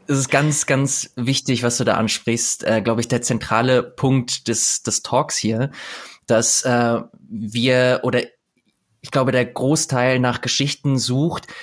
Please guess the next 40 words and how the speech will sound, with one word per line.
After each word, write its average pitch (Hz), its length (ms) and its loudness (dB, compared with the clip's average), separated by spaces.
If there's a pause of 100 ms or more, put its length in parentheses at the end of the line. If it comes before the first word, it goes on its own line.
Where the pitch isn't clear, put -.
(160)
die 127 60 2
halt 120 160 0
wirklich 131 260 0
nur 135 260 2
in, 131 200 2
in 123 160 2
Spielen 120 500 2
möglich 120 540 2
ist. 98 180 -6
Das - 160 -2
war 120 240 2
ein, 120 400 0
ein 120 80 -2
tolles 143 380 0
Beispiel. 131 400 0
Ein 127 100 2
anderes 143 320 0
Beispiel, - 320 0
auch 143 160 0
in 131 80 0
Undertale, 135 680 0 (460)
ähm, 131 380 2
habe 135 180 0
ich 135 140 -2
mal 131 200 2
mit, 131 300 0
äh, 131 320 2 (200)
Kollege 131 440 0
Wirt 139 320 0
auf 131 320 -2
R 131 80 0
B 120 160 2
T 139 140 0
V 139 260 0
mal 135 200 2
den 139 140 2
anderen 160 380 4
Run 110 180 2
probiert, 113 460 -2
den, 113 320 0